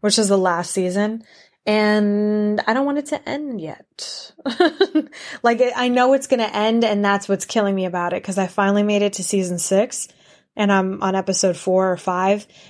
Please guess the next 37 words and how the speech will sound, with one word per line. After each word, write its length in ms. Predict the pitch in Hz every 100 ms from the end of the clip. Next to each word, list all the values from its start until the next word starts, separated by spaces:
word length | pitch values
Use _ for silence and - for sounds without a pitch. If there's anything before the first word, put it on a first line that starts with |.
| _
and 100 | -
I 80 | 190
can't 400 | 190 226 226 240
seem 300 | - 233 226
to 100 | 226
make 200 | 208 202
myself 400 | 214 208 208 190
wanna 180 | 190 185
watch 320 | 175 165 -
it. 200 | 190 - - _ _ _ _ _ _ _ -
Like, 160 | 208
I'm, 260 | 214 220 220
I'm 240 | 226 220
literally, 540 | 220 220 240 226 202 190
like, 220 | 185 180
before 260 | 190 208 190
I 60 |
started 340 | 202 214 196 190
recording, 540 | 190 214 208 220 226
I 100 | -
was 140 | 190
literally 340 | 175 202 220 220
watching 480 | 214 196 202 214 208
American 400 | 190 180 180 180
Horror 260 | 196 226
Story 380 | 233 - 233 233
nineteen 400 | 220 185 175 190
eighty-four. 520 | 185 180 180 170 151 _ _ _ _ _ _ _ _ _ _ _ _ _ _ _ _ -
And 320 | 277 262 277
what 120 | 277
made 140 | 285
me 100 | 285
mad 240 | 269 269 302
is, 300 | 254 269 269
where's 380 | 277 277 320 285
Evan 240 | 277 277
Peters? 600 | 269 302 214 180 - -